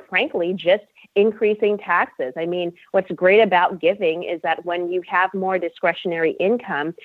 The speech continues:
you have more money to give, and that could be beyond your tithe or beyond what you usually do. And so when you start to look for revenue, and that could be increasing taxes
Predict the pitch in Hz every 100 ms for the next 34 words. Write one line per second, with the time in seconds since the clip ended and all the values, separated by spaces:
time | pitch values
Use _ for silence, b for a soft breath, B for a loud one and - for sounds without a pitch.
0 | B 285 302 285 226 208 214 190 185 185
1 | 180 151 185 175 156 160 170 - 196 190
2 | 185 175 165 165 180 185 175 165 - 214
3 | 196 190 185 165 165 170 170 180 175 165
4 | 170 170 170 160 185 233 175 139 b b
5 | - 185 185 208 196 185 185 185 190 202
6 | 214 175 175 202 - 180 185 226 175 160
7 | 160 b b - 170 180 - 196 185 180
8 | 180 190 180 175 170 170 175 -